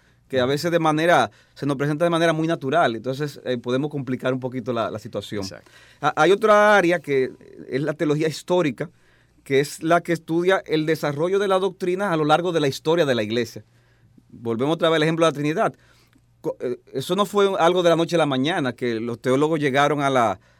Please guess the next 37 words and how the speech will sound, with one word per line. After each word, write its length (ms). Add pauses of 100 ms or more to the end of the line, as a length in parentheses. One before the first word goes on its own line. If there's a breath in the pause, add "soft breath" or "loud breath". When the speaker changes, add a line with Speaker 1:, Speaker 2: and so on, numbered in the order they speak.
(240 soft breath)
Speaker 1:
a 160
la, 320
a 100
la, 460 (220)
a 180 (160)
hacer 200
esa 160
formulación 720
de 40
una 140
manera 280
sencilla, 720 (420 soft breath)
eh, 300
explícita 600
y 40
cuidadosa. 580 (220 soft breath)
Speaker 2:
Trescientos 600
años 180
Speaker 1:
Eso 80
Speaker 2:
después 220
Speaker 1:
duró 120
Speaker 2:
de 60
Speaker 1:
tres, 160
Speaker 2:
Cristo. 60
Speaker 1:
nada 160
más 180
tres, 220
tres 180
siglos, 260
más 120
o 100
menos. 200
Speaker 2:
Trescientos 340
veinticinco 40
Speaker 1:
<laughs> 120
Speaker 2:
años. 160
Speaker 1:
Exactamente. 640